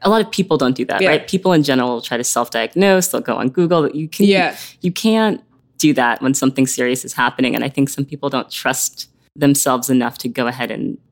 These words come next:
Speaker 1: know that you need, like, professional medical help.
Speaker 2: Definitely. It's really important.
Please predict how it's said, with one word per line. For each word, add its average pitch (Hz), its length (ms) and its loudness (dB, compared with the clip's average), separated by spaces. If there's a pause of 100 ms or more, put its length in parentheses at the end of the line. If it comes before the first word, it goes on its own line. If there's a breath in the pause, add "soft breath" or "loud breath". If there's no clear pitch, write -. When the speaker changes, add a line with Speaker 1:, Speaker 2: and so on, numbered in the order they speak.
Speaker 1:
know 139 260 4
that 131 120 -2
you 123 120 2
need, 120 220 -4
like, - 200 -20
professional - 520 -12
medical - 400 -18
help. - 320 -12
Speaker 2:
Definitely. 165 640 -2
It's 180 240 -2
really 226 380 2
important. 175 580 -2